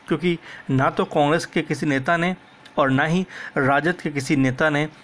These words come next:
रूपा तिर्की पर कोई बयान दिया है। कहने को तो जनता का नुमाइंदा होने का दावा करने वाले सत्ता पक्ष के नेताओं की खामोशी अब हर किसी को अखर रही है। हर किसी की ज़ुबान पर बस यही बात है कि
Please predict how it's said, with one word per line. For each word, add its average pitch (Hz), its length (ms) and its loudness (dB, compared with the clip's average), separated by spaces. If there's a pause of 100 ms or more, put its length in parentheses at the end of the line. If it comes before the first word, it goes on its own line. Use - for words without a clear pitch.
(140)
रूपा 160 300 2
तिर्की 143 320 -2
पर 147 140 0
कोई 139 180 0
बयान 123 280 2
दिया 131 180 2
है। 147 240 -2 (460)
कहने 156 220 2
को 185 140 0
तो 180 80 -2
जनता 139 360 0
का 160 100 0
नुमाइंदा 139 380 2
होने 135 220 0
का 147 100 -2
दावा 131 280 0
करने 139 260 -2
वाले 135 180 2
सत्ता 135 300 -2
पक्ष 135 300 -4
के 151 140 -2
नेताओं 127 300 0
की 139 140 -8
खामोशी 135 540 0 (360)
अब 135 260 0 (280)
हर 190 180 2
किसी 185 360 0
को 170 140 0
अखर 160 400 0
रही 123 240 2
है। 104 140 0 (580)
हर 170 120 0
किसी 180 280 -4
की 196 80 2
ज़ुबान 143 400 2
पर 160 200 0
बस 143 280 -2
यही 151 180 2
बात 139 300 2
है 175 120 0
कि 175 220 -2